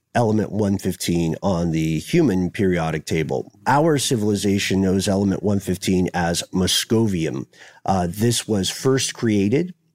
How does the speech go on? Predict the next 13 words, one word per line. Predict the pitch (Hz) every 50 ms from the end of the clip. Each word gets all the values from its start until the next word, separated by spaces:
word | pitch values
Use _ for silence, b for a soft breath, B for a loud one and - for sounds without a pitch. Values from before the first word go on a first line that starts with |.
| _ - _
in | 98 101 98 98
two | 98 - - 123
thousand | 113 127 113 110 110 101 - 92 92 95
three, | - - - 98 92 92 104 151 185 - _ _ _ _ _ _ _ _ _ _ _ _ _ _ _ _ _ _ _ _ -
uh, | 82 85 82 82 85 -
and | - 98 104 98 95 98 98 104 -
it | - - 107 98 - -
was | - 101 98 95 95 92 92 92 - - -
added | 101 107 113 117 110 98 92
to | - -
the | 95 87
periodic | - 110 117 107 98 90 90 85 80 -
table | - 147 165 185 147 113 98 92 85 -